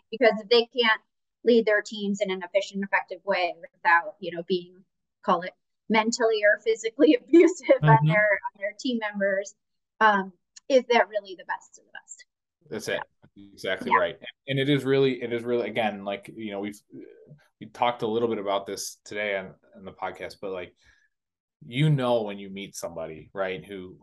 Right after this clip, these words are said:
Speaker 2: who just has, has it. And, um,
Speaker 1: <laughs>
Speaker 2: and, and, and again, I don't, I, I, I, I always preface this with, it is not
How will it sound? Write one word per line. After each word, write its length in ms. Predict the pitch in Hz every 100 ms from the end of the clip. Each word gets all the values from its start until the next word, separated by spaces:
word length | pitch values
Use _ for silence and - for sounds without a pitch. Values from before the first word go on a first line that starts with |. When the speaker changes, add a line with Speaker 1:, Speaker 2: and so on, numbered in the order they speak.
| -
Speaker 2:
who 120 | 101
just 320 | 110 101 -
has, 720 | - - 101 95 90 87 - - _ _ _ _ _ _
has 360 | - 101 92 - -
it. 320 | 87 - - - _ -
And, 320 | 107 98 90 - _ 113
um, 380 | 101 92 90 76 _ _ _ _ -
Speaker 1:
<laughs> 0 |
Speaker 2:
and, 240 | 254 151 156
and, 120 | - - - 160
and 120 | 156
again, 180 | 151 175
I 80 | 139
don't, 200 | 131 147
I, 220 | 120 123 -
I, 200 | 113 110
I, 120 | 110 110 - -
I 100 | 104 - _ _
always 380 | 120 139 135 120
preface 420 | - 151 139 -
this 180 | 110 -
with, 220 | 107 101 - - _ -
it 240 | 139 143 131
is 200 | 113 117
not 320 | 120 120